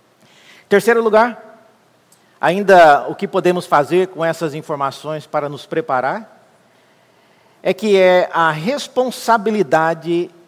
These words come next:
de permanecer atento, ela é individual. Vocês viram aí no versículo quarenta, a famosa citação, né, que dois estarão no campo, um será levado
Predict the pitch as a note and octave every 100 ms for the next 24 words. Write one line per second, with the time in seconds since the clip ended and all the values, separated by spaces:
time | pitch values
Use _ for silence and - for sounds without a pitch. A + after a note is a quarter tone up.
0 | - D3+ - F3 D#3+ D#3 D3+ - D3+ C#3
1 | B2+ - F3 F#3+ F#3 G3 - D#3 D3+ C#3
2 | C#3 D3+ - - - F#3 G#3+ A3+ A3 D#3
3 | E3 B2 A2 D3+ D3+ C3 D3 C3 G#2+ D#2+
4 | - _ _ _ _ _ _ _ _ _
5 | _ _ _ _ _ _ _ _ _ _
6 | _ C3+ C#3+ G#3 G3 G3 G3+ F#3+ D#3+ D3+
7 | F#3+ F#3+ F3+ D#3+ D3 C3+ F#3+ G#3 A#3 -
8 | - _ _ _ _ - - A2 D3 C#3
9 | D3+ F3+ D#3 D#3+ C3+ - E3 C#3 - D#3+
10 | E3 G#3+ D#3+ D3 - C#3+ A2+ E3 G#3 A3+
11 | F#3 - F#3 F3+ F3+ E3+ - F3+ G3+ G#3+
12 | A3 - _ _ _ _ D#3+ F#3 - E3+
13 | D#3 D3 A#2 D3 D#3 E3